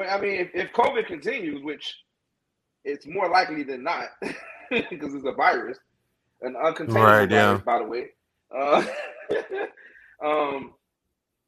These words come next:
Speaker 1: it, it may happen, but I don't know, man. I mean, think about the, the, you know, players still complain about Thursday night games. They, like, they don't like 'em.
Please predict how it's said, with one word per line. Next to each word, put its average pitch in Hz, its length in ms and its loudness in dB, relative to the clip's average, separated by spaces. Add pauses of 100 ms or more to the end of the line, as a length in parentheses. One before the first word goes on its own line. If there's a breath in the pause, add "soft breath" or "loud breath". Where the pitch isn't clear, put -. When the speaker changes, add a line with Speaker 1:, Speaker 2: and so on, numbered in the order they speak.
(320)
Speaker 1:
it, - 280 -4
it 165 80 -2
may 208 160 4
happen, 196 480 2
but 131 220 -2 (1300)
I 226 140 -4
don't 240 120 0
know, 226 160 0
man. 185 240 -2
I 202 40 -6
mean, 208 180 -8
think 262 140 -8
about 240 260 2
the, 214 180 -8
the, 165 160 -8 (160)
you 220 100 -16
know, 190 240 -2 (760)
players 330 320 4
still 294 220 -2
complain 208 340 2
about 165 240 2
Thursday 147 280 -4
night 117 180 -12
games. 107 220 -18
They, 196 140 -8
like, - 160 0
they 277 60 0
don't 311 160 6
like 311 200 6
'em. 147 140 -10